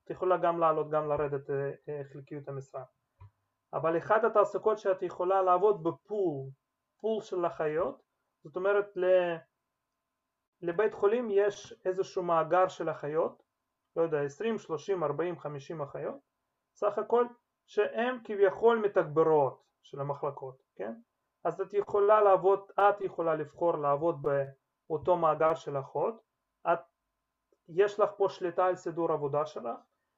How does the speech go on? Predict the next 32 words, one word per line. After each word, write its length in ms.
כי 80
נגיד 280
בתחילת 460
השבוע 600
מפרסמים, 800
אה, 220
משמרות, 640
נגיד, 320
לא 60
יודע, 320
ראשון 460
בוקר, 420
שני 340
לילה, 580
או 300
ראשון 280
צריך, 420
אה, 240
חמש 440
לילות, 480
את 60
יודעת, 240
יש 200
כל 180
מיני, 360
ואת 200
יכולה 280
לבחור 380
לפי 320
אחוז 240
המשרה 400
שלך, 280